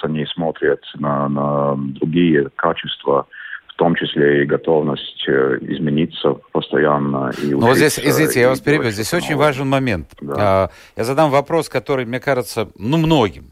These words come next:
Speaker 2: многим покажется наивным, глупым, но, мне кажется, все реформы, которые в мире происходят в сфере образования, они начинаются вот с этого вопроса. А, собственно говоря,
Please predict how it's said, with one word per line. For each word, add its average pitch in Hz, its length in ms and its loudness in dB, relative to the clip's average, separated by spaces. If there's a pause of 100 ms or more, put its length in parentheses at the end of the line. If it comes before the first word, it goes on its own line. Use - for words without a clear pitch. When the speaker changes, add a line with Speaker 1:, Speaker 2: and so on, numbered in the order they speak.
(120)
Speaker 2:
многим 90 360 -4
покажется 71 520 -10 (360)
наивным, 120 540 2
глупым, 110 460 0
но, 113 320 0
мне 107 260 -4
кажется, 117 360 0
все 151 260 -2
реформы, 127 440 0
которые 98 360 2
в 98 40 -8
мире 107 220 0
происходят 101 600 0
в - 60 -16
сфере 104 300 2 (320)
образования, 110 600 4
они 110 180 -2
начинаются 120 580 -2
вот 107 220 -2 (160)
с - 120 -6
этого 92 360 2
вопроса. 92 500 0
А, 85 60 -6
собственно 160 360 -4
говоря, 151 360 2